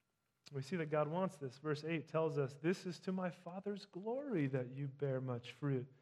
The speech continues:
showing yourselves to be my disciples." It glorifies God when we live in ways that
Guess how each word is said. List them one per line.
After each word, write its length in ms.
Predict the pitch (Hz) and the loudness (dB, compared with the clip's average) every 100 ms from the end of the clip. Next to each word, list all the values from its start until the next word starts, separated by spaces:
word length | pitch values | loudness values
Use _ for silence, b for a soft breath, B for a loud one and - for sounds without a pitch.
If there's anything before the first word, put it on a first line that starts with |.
| b b - | b b -8
showing 400 | - 160 156 147 | 2 4 4 4
yourselves 580 | 143 147 151 139 135 - | 2 2 4 4 2 -4
to 120 | 135 | -6
be 220 | 131 135 | -2 0
my 260 | 139 131 120 | 2 0 -2
disciples." 800 | 120 - 123 117 - 113 113 - _ _ _ _ _ _ _ _ _ | -6 -8 -8 -8 -14 -20 -20 -20 _ _ _ _ _ _ _ _ _
It 140 | 156 | -6
glorifies 800 | 165 170 208 262 233 - 190 190 160 | -2 2 4 6 4 2 2 2 2
God 500 | 170 208 254 202 160 | 2 4 6 6 6
when 180 | 156 | 2
we 140 | 160 160 | 4 4
live 280 | 151 180 160 | 6 4 4
in 180 | 156 | 2
ways 420 | 143 151 151 143 135 | 4 4 4 2 4
that 240 | 139 143 | 2 2